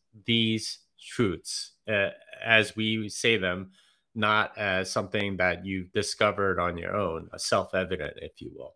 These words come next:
And that, that's unfortunately what the powers that be want, because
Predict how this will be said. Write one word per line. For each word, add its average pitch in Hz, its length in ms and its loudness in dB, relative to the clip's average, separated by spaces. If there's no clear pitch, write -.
And 135 220 2
that, 143 300 6
that's 147 360 2
unfortunately 147 1120 4
what 139 220 4
the 139 80 6
powers 131 480 4
that 113 280 2
be 98 200 -2
want, 92 640 -2
because 107 680 -2